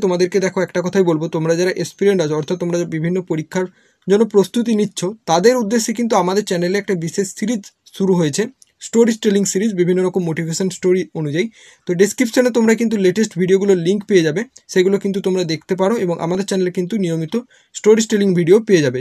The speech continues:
যেটা তোমাদের মনের জোর বাড়াতে সুবিধা করবে। এবার দেখো, এক্ষেত্রে তোমাদেরকে বলে রাখি, তোমাদের আবেদন কবে থেকে শুরু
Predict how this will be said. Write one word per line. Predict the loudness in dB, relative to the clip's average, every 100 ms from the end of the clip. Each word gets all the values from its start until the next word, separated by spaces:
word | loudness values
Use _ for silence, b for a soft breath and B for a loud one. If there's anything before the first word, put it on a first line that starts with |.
| -6
যেটা | -4 -2
তোমাদের | -2 0 0 0
মনের | 0 0 0
জোর | 0 0
বাড়াতে | -2 -4 -8 _ _ _ -4
সুবিধা | 0 2 0 0
করবে। | -8 -12 _ b b b b
এবার | 2 4
দেখো, | 4 4 2
এক্ষেত্রে | 0 -2 0
তোমাদেরকে | 2 2 0 2
বলে | 2 2
রাখি, | 0 -2
তোমাদের | -2 0 0 0
আবেদন | 2 2 2 0
কবে | -2 -2
থেকে | -4 -4
শুরু | -2